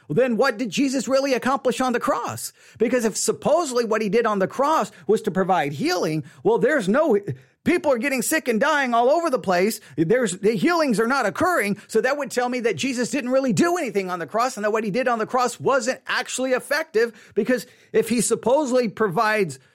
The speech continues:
spiritual healing and physical healing, and the physical healing would therefore prove the spiritual healing,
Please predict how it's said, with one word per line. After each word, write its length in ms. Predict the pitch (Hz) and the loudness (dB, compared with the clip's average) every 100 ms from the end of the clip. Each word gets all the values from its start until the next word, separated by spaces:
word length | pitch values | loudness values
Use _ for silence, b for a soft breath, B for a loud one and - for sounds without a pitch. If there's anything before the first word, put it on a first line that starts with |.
| - | -6
spiritual 720 | - - 339 370 339 277 226 | -4 0 2 2 0 -2 -2
healing 640 | 196 185 180 190 240 220 b b b 240 | 0 0 2 0 -2 -8 b b b -2
and 260 | 311 285 | 0 0
physical 500 | 233 330 349 - 226 | 0 0 0 0 0
healing, 580 | 156 175 160 185 226 b b _ | 2 0 0 0 -2 b b _
and 160 | 233 233 | 0 0
the 60 | |
physical 500 | 226 302 330 370 254 | 0 0 0 0 0
healing 360 | 151 220 226 233 | 2 2 0 2
would 140 | 220 | 0
therefore 440 | 202 233 - 233 226 | 2 0 0 0 0
prove 560 | - 214 359 302 233 | 0 -2 0 -2 -4
the 80 | 175 | -4
spiritual 580 | 170 - 349 415 233 190 | -4 -2 -2 -2 -2 0
healing, 480 | 180 156 170 185 | 0 0 0 -2